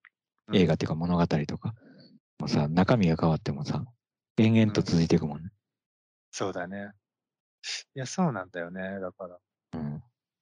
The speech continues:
Speaker 1: 社会的にキャラが確立されてれば、中身って必要なくなるん
Speaker 2: うんうん。いや、でもさ、まあ、
Speaker 1: うん。
Speaker 2: ふと比較で、比較で思ったんだけど、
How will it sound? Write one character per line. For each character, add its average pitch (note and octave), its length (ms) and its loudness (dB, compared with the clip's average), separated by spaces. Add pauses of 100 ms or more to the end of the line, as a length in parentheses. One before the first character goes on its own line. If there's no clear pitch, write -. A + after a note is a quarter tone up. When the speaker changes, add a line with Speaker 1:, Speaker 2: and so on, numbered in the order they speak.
(140)
Speaker 1:
社 - 160 -6
会 G3 220 2
的 G3 200 -2
に G3 120 4
キ - 120 -2
ャ G#3 40 4
ラ D#3+ 100 6
が G#2+ 120 2
確 A2 240 -4
立 C#3+ 200 0
さ D3 120 0
れ C#3 100 0
て D3+ 100 2
れ C#3+ 100 4
ば、 G#2 360 2
中 A2+ 320 0
身 A#2 100 2
っ - 40 -6
て - 200 -10
必 - 200 0
要 D3+ 100 4
な D3 100 4
く D#3 100 2
な C#3 120 4
る C3+ 120 0
ん - 20 -2
Speaker 2:
う - 20 -2
ん - 40 -14 (480)
う - 40 -14
ん。 - 20 -10 (540)
い F#2 40 2
や、 F#2 80 6
で D3 120 6
も G#2+ 140 0
さ、 E2+ 260 0 (640)
ま C#3 140 4
あ、 A2+ 60 6
Speaker 1:
う - 80 -2
ん。 B2+ 40 0
Speaker 2:
ふ C3+ 100 4
と G2+ 240 6
比 G#2 140 0
較 G#2 240 4
で、 A#2+ 120 6
比 - 100 -6
較 G#2+ 260 2
で A2 80 6
思 A2+ 140 2
っ E2 60 -4
た - 100 -4
ん - 20 -10
だ D#2 100 -8
け - 80 -6
ど、 E2 200 -2